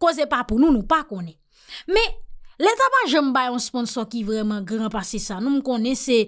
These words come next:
enstitisyon prive yo ki konn bay gwo sponnsò, e yo konn sa tou. Ebyen medam madmwazèl e mesye, men kijan sèn nan te ye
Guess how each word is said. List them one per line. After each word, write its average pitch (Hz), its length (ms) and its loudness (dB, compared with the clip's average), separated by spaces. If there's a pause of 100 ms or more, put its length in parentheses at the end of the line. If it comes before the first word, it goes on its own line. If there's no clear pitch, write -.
(200)
enstitisyon 240 640 0
prive 226 460 4
yo 294 160 6
ki 285 100 -2
konn 233 240 2
bay 185 240 0
gwo 196 240 4
sponnsò, 427 400 2 (240)
e 277 140 4
yo 254 160 4
konn 233 180 -2
sa 190 220 -2
tou. - 180 -20
Ebyen 440 320 2
medam 453 300 2
madmwazèl 247 480 2
e 220 160 -2
mesye, 311 340 -2 (400)
men 508 380 2
kijan 302 340 4
sèn 285 400 2
nan 254 240 0
te 247 80 -2
ye 233 300 0